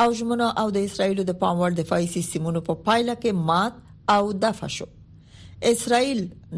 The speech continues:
نن ورځ د څو ورځو د مخې په پرتلې په خورا پیاوړي ستراتیژیک موقعیت کې دی. د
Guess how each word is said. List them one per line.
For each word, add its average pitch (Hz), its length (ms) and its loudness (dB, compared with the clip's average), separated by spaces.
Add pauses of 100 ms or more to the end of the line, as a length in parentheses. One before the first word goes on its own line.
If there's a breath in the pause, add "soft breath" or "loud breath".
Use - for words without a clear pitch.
نن 180 180 2
ورځ 202 200 2 (120)
د - 20 2 (200)
څو 214 180 0
ورځو 202 320 0
د 175 160 0
مخې 208 200 -2 (100)
په 202 200 0
پرتلې 170 400 0 (100)
په 190 120 -2
خورا 170 300 0 (140)
پیاوړي 185 440 0
ستراتیژیک 156 580 -2 (120)
موقعیت 180 400 -2
کې - 100 -6
دی. - 100 -14 (640 loud breath)
د - 20 8